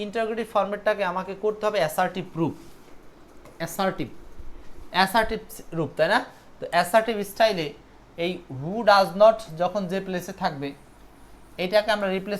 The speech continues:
করে everyone বসাবো। কি বসাবো? everyone। কিন্তু everyone আছে দুইটাতে,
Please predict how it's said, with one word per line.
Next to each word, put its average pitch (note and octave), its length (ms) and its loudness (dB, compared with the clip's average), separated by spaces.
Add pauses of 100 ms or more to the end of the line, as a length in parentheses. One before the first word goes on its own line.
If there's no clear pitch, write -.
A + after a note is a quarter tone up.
করে G3 220 0
everyone F#3 360 0
বসাবো। D3 380 -2
কি G3 100 -8
বসাবো? G#3 400 0 (540)
everyone। D#3+ 560 2
কিন্তু E3 200 -8
everyone F#3 320 -4
আছে F#3 180 -4
দুইটাতে, D3 480 -4